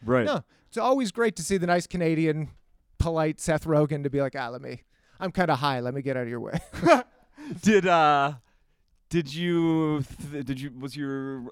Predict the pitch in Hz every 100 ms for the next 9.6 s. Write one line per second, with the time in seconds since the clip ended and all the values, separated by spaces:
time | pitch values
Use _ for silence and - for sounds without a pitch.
0 | 117 _ 113 _ _ _ _ _ _ _
1 | _ _ _ 139 151 143 120 120 110 92
2 | 95 123 113 92 82 123 120 107 101 _
3 | _ 113 - 90 - 107 113 113 95 -
4 | 104 87 _ - 120 110 101 98 98 95
5 | 104 110 143 156 - - 240 226 - 233
6 | 240 208 185 180 175 135 107 135 151 156
7 | 127 185 190 160 156 147 110 160 127 -
8 | 143 151 156 143 127 143 117 143 113 -
9 | 202 - 175 175 - -